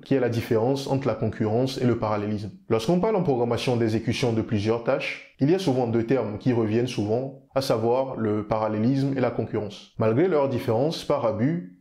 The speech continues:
ces termes sont souvent utilisés l'un à la place de l'autre en programmation et sont souvent source de confusion.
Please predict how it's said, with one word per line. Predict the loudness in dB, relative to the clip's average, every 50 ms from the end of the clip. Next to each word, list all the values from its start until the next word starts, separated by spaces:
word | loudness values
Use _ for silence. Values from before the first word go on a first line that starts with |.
| _ _
ces | -2 -2 0
termes | 2 2 0 0 -2
sont | -2 -2 -2
souvent | 0 2 2 2 2
utilisés | 0 0 -2 -2 -2 -2 2 2 2 2 2 -2 -4 -6
l'un | -4 0 0 2
à | 2 2 2
la | 0
place | 0 0 0 0 0 0
de | -2 -2
l'autre | 0 2 0 0 0 -4 -8 -18 -20 _ _ _ -6
en | -6 -4
programmation | 0 0 -2 -2 -2 -4 -6 -6 -4 -2 -2 -2 -4 -6 -10 -12 -4
et | -4 0
sont | 0 0
souvent | 0 0 0 2 2 0
source | 0 0 0 2
de | 2 0
confusion. | 0 0 -4 -2 -4 -4 -4 -4 -6